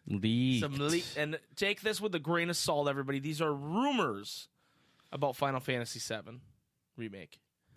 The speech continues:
Speaker 1: Okay.
Speaker 2: Rumors. They're not confirmed, but one of the big rumors, 'cause originally they announced this was gonna be episodic. Okay?
Speaker 1: And people didn't like that.
Speaker 2: And pe-, and then they later clarified to compare it to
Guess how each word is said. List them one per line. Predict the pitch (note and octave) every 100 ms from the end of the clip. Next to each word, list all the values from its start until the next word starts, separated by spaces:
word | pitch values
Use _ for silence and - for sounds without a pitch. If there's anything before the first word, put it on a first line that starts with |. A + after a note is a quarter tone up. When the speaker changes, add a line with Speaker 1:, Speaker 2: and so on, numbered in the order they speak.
| -
Speaker 1:
Okay. | - A2+ G2+
Speaker 2:
Rumors. | D#3+ A3+ E3+ G#2 B1+ -
They're | B2+ C3
not | D#3
confirmed, | E3+ F#3+ - F3 C#3 D#3 - _ _ _ _ _ _ _
but | C3
one | B2+ D3
of | D#3+
the |
big | E3 F3+
rumors, | D#3+ E3+ E3 F3 E3+ - _ _
'cause | - D#3+
originally | F3+ C4 A#3+ G#3+
they | F#3+ F#3
announced | F3 F#3 F#3+ -
this | F3
was | E3 D3
gonna | F3+
be | D#3 D3+
episodic. | E3+ F3 G3+ - E3+ E3 B2+ - - - _ _ _ _ _ _ _ _ _ _ _ _ -
Okay? | B2+ A#2+ C#3+ - _ _
Speaker 1:
And | A#2+
people | C3+ B2
didn't | A2+ G#2+
like | G2+ F2+
that. | F#2+ F2+ F2
Speaker 2:
And | D3
pe-, | F#3 F#3+
and | F3+ F3+
then | F#3 F3
they | F3+
later | F3+ G#3+ G#3
clarified | G#3 G3 F3+ F3
to | C#3+
compare | E3+ D#3 F3 E3+
it | C#3+
to | - D#3+ D3